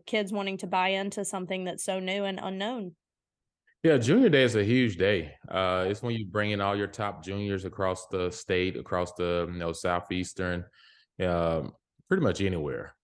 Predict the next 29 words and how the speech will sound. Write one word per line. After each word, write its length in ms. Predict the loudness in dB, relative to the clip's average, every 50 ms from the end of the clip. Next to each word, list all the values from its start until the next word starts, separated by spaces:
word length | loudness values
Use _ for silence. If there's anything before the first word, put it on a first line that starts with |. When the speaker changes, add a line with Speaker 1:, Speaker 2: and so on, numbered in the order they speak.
| _ _ -6
Speaker 2:
you 60 | -4
know, 180 | -2 0 0 0
Speaker 1:
Mm-hmm. 100 | 0 -2
Speaker 2:
but 120 | -4 -6 -2 0
mostly 500 | 2 2 2 0 0 2 2 4 4 2
in 120 | 0 0
the 60 | 0 0
areas 380 | 2 4 4 4 2 2 0
that 200 | -2 -4 -4 -4
you 100 | -4 -4
recruit 420 | -4 -4 -4 -4 -4 -4 -4 -4 -6
the 80 | -6
most. 400 | -6 -4 -4 -4 -6 -6 -8 -6
And 400 | -4 -2 -2 0 0 0 0 0
what 180 | 0 0 0 0
you're 80 | 0 0
Speaker 1:
So 80 | 2
Speaker 2:
trying 180 | 2 2 2 2
Speaker 1:
are 20 |
Speaker 2:
to 60 | 2 0
Speaker 1:
they 100 | -2 -4
invited? 640 | -4 -6 -4 -2 -2 0 0 -2 -2 -4 -4 -4 -6 -8 -12 -16 _ _ _ _ _ _ _ _
Speaker 2:
Yes, 300 | 2 2 2 2 2 2
you 80 | 0 0
have 140 | 0 0 0
to 60 | 0
be 160 | 2 2 2
invited. 500 | 2 2 0 2 2 2 0 -2 -4 -6 -10
So 460 | -4 -2 0 2 2 2 2 0 0